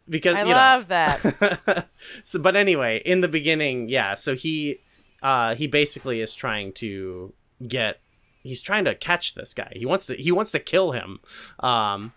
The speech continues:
Speaker 1: and the guy's like, you know, "I'll help you if you, if you," it's sort of a, um, uh, it, you know how in, uh, wh-, what's the, I keep forgetting it. Uh, uh, the Taming of the Shrew adaptation movie.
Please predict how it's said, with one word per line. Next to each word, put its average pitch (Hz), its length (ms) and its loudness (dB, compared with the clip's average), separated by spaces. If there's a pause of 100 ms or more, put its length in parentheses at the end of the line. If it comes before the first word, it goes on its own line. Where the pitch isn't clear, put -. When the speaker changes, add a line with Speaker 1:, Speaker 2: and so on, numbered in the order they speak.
(540)
Speaker 1:
and 117 640 -4
the 123 120 -4
guy's 117 340 2
like, 98 240 -6
you 117 60 -6
know, 95 120 -4
"I'll 107 240 -2
help 107 240 -4
you 98 340 -10
if - 160 -8
you, 110 320 -8
if 127 160 -10
you," 113 200 -6
it's 143 160 -4
sort 160 160 0
of 131 140 -2
a, 113 160 0
um, 95 420 -6 (640)
uh, 98 280 -6 (560)
it, - 240 -12
you 151 140 -6
know 131 140 0
how 120 220 2
in, 110 140 -2
uh, 98 520 -6 (340)
wh-, - 200 -18
what's - 280 -12
the, - 220 -16
I 117 120 -6
keep 139 220 -12
forgetting 127 380 -6
it. 82 180 -14 (140)
Uh, - 400 -10 (960)
uh, 95 320 -8
the 113 140 -10
Taming 120 400 -4
of 120 100 -6
the 120 80 -10
Shrew 117 680 -10
adaptation 120 800 -8
movie. 123 340 -8